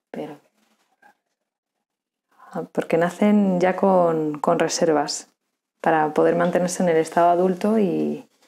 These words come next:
y no necesitar comer. Estas especies están en Europa Central y también las podemos encontrar en América del Norte, sobre todo,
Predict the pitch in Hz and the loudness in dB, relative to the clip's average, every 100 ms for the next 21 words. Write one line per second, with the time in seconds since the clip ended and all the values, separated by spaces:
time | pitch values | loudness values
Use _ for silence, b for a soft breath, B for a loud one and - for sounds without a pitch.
0 | b b b b b b _ _ _ - | b b b b b b _ _ _ -6
1 | 175 160 175 180 175 180 180 175 160 143 | -2 0 0 0 -2 0 0 0 -2 -2
2 | 143 - - - _ b b b b b | -4 -12 -14 -20 _ b b b b b
3 | b - 233 226 240 240 208 196 220 190 | b -4 0 2 2 0 0 2 2 2
4 | 175 170 185 220 202 214 208 247 262 277 | 2 2 2 0 2 2 2 2 2 0
5 | - B B B B B B B - 175 | -8 B B B B B B B 0 2
6 | 190 214 208 220 214 202 190 190 190 190 | 2 2 2 2 2 2 0 2 2 2
7 | 175 190 233 220 208 208 180 175 175 175 | 2 2 2 0 0 2 2 4 2 2
8 | 196 233 - 202 180 175 214 214 240 | 0 0 -2 -2 -2 0 2 2 0